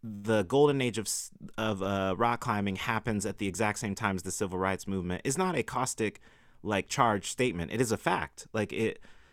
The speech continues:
the Yosemite Golden Age is, like, roughly nineteen fifty to nineteen seventy, and the civil rights era is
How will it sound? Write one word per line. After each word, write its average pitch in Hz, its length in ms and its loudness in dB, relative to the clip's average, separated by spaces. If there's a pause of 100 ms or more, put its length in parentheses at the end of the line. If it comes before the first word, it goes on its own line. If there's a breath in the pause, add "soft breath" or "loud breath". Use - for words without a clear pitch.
(120)
the 113 400 2
Yosemite 151 560 2
Golden 123 360 4
Age 127 200 -2
is, 120 140 -4
like, 101 160 0
roughly 107 680 0
nineteen 98 420 -2
fifty 117 520 -4
to - 140 -6
nineteen 110 420 -4
seventy, 135 680 -4
and 98 180 -2
the 87 60 -4
civil 104 320 -2
rights 117 260 0
era 120 320 -2
is 95 380 -6